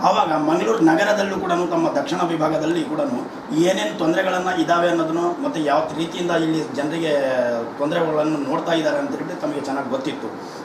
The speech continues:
ಇವತ್ತು ತಾವು ಶಾಸಕರನ್ನು ಆಗಿದ್ದೀರಾ ಸರ್. ಎರಡ್ ಸಾವಿರದ ಹದಿಮೂರನೇ ಇಸ್ವಿದಿಂದ ಎರಡ್ ಸಾವಿರದ ಹದಿನೆಂಟರ ಅವಧಿ ತನಕನೂ ತಮ್ಮ ಒಂದು ಶಾಸಕ,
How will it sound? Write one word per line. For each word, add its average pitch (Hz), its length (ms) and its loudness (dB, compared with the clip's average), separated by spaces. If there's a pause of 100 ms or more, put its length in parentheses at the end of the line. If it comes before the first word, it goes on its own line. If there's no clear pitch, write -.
(120)
ಇವತ್ತು 214 260 -2
ತಾವು 202 220 0
ಶಾಸಕರನ್ನು 170 540 0
ಆಗಿದ್ದೀರಾ 120 480 -2
ಸರ್. - 580 -8
ಎರಡ್ 175 140 4
ಸಾವಿರದ 208 260 0
ಹದಿಮೂರನೇ 202 500 0
ಇಸ್ವಿದಿಂದ 185 480 -4
ಎರಡ್ 165 260 2
ಸಾವಿರದ 180 200 0
ಹದಿನೆಂಟರ 170 440 0
ಅವಧಿ 160 380 0
ತನಕನೂ 151 360 -2
ತಮ್ಮ 156 220 -2
ಒಂದು 143 240 0
ಶಾಸಕ, 139 300 -4